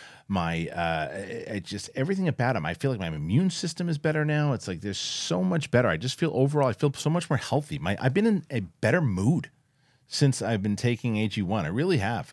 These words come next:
and I love it. It's so good because I can't do the, it's hard for me to do the supplemental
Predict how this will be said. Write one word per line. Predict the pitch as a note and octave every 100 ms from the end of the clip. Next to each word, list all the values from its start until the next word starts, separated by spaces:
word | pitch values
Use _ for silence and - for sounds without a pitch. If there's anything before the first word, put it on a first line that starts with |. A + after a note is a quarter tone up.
| _
and | G2+
I | G#2
love | G2 G2 C3 A2
it. | - _
It's | - G2+ -
so | - D#3+
good | C#3+ D3 F2
because | F2+ -
I | C#3
can't | E3+ - G#3+ D3+
do | - C3
the, | C#3 A#2 G#2 - - - - _ _ _ _
it's | C#3+ -
hard | G3 G3
for | D#3
me | G#2+ F#2+
to |
do | G2+ A2+
the | G#2
supplemental | - B2 B2+ A2+ A2 - A2+